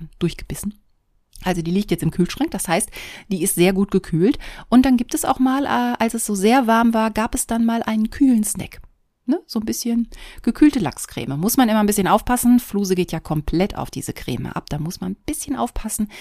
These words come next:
dass ich es nicht übertreibe. Also wirklich, es soll ja nur ein Leckerchen sein. Die soll sich ja nicht von Lachscreme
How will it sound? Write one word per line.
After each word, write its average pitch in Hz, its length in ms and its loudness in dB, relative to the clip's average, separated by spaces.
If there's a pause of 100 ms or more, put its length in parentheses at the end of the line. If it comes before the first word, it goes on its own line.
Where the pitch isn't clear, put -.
(220)
dass 185 220 2
ich 196 180 -6
es 180 160 0
nicht 202 160 -2
übertreibe. 190 840 2
Also 190 260 2
wirklich, 208 300 0
es 180 100 -2
soll 202 160 6
ja 226 160 6
nur 196 180 6
ein 208 120 4
Leckerchen 147 460 -2
sein. 131 200 -4
Die 135 80 -2
soll 170 200 0
sich 180 120 0
ja 165 140 -2
nicht 170 140 -2
von 151 180 -2
Lachscreme 165 720 0